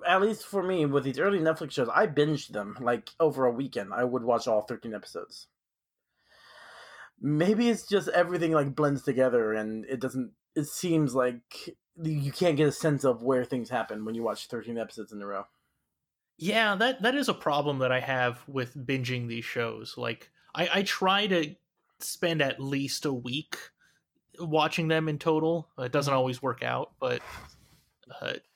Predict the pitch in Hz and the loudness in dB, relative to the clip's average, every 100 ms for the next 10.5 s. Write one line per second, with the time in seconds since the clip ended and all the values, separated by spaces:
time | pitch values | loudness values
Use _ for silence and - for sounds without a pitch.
0 | - 160 160 180 196 190 202 226 240 214 | -2 0 2 2 0 0 0 0 0 -2
1 | 220 - - 135 156 165 139 139 131 127 | -2 -8 -8 -2 -2 0 -2 0 0 0
2 | - 127 117 170 160 160 147 135 123 131 | 0 -4 0 -2 0 2 2 0 0 -2
3 | 123 117 127 123 117 127 120 123 123 123 | 0 -2 -2 -4 -4 -6 -6 -8 -8 -8
4 | 120 _ 123 131 123 120 147 - 131 127 | -12 _ -6 -2 -2 -2 -2 -2 2 0
5 | 123 123 117 120 120 - 131 120 - 120 | 2 -2 -2 -4 -6 -2 -2 -2 -6 -8
6 | 120 - _ - - _ - 123 117 117 | -8 -12 _ -20 -20 _ -6 -2 -4 -6
7 | - _ - - - 202 202 202 190 185 | -18 _ -20 -8 0 2 2 0 0 -2
8 | 180 175 170 170 - 262 208 165 170 139 | 0 2 2 2 2 0 0 2 2 2
9 | 135 - 127 127 120 - 123 123 - 123 | 0 -4 -6 -4 -6 -8 -4 -4 -4 -2
10 | 131 123 - - | 0 0 -4 -8